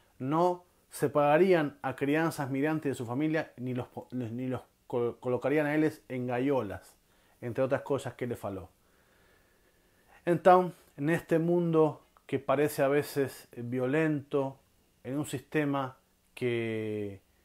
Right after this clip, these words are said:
em, es muy fuerte contra nos, contra personas que somos solidarias, personas que nos colocamos en un lugar u otro para hacernos la vida, tenemos que tener también conciencia de que hay presidentes así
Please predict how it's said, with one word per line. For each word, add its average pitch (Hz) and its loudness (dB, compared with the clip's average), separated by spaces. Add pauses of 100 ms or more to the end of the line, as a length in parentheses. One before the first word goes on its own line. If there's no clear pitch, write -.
(460)
em, 104 -8 (420)
es - -10
muy 120 -6
fuerte 143 0
contra 113 -8
nos, 127 -4
contra 113 -10
personas 117 -2 (180)
que 113 -6 (420)
somos 120 -6
solidarias, 127 -2 (100)
personas 120 -2
que 120 -10
nos 107 -8
colocamos 123 0
en 127 -6
un 123 -4
lugar 131 0
u 123 0
otro 143 0 (280)
para 98 -6 (420)
hacernos 135 -4
la 120 -2
vida, 139 0 (840)
tenemos 160 0
que 139 -2
tener 139 0
también 131 -2
conciencia 120 -6
de 117 -4
que 135 -4
hay 131 -2
presidentes 123 -6
así 123 -6